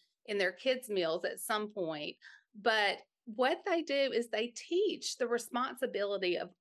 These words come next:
all these different charac-, like I said, character building values. And the story of Ralph Bunchy impacted me so much. Do you know who Ralph Bunchy is?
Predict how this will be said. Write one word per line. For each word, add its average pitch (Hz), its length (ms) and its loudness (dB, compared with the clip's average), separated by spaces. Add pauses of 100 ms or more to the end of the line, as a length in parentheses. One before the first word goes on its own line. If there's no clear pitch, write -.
(140)
all 320 360 2
these 233 300 -2 (100)
different 214 520 0 (120)
charac-, 214 320 2
like 214 220 0
I 214 60 0
said, 208 260 -4 (100)
character 220 360 -2
building 190 440 0 (320)
values. 190 840 0 (480)
And 220 200 0
the 233 100 2
story 311 720 0
of 226 180 2
Ralph 220 580 0
Bunchy 220 720 -4
impacted 214 680 -4
me 185 220 -2
so 196 300 -2
much. 214 320 -4
Do 240 80 -6
you 240 100 0
know 269 320 4
who 302 140 -2
Ralph 202 320 -2
Bunchy 196 500 -4
is? - 380 -8